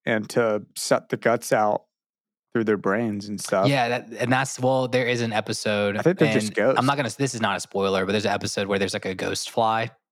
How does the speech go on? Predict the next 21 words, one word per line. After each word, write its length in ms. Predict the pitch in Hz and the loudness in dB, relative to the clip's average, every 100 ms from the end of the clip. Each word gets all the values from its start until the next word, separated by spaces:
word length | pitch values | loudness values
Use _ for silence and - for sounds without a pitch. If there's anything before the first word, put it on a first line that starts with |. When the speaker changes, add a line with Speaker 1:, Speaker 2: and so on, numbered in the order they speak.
| _ - | _ -4
Speaker 2:
and 100 | 104 | -2
the 40 | |
fly 340 | - 110 95 101 | 0 0 2 0
just 240 | 101 92 | -4 -6
<laughs> 0 | |
is, 180 | 92 131 | -6 -8
it's 720 | 104 - 110 98 - - - 160 | -8 -6 -6 -6 -10 -20 -4 0
like 100 | 139 | 2
a 40 | |
little 240 | 135 131 | 2 0
fly, 300 | 117 123 113 | 0 2 2
but 140 | 107 101 | 2 0
it 60 | |
has 160 | 98 101 | 0 0
a 60 | 101 | 0
little, 240 | 104 101 | 0 2
like, 200 | 98 92 | 0 0
bed 180 | 95 95 | -2 -2
sheet 220 | - 107 | -4 0
over 280 | 104 104 113 | 0 2 0
it. 160 | 117 | 0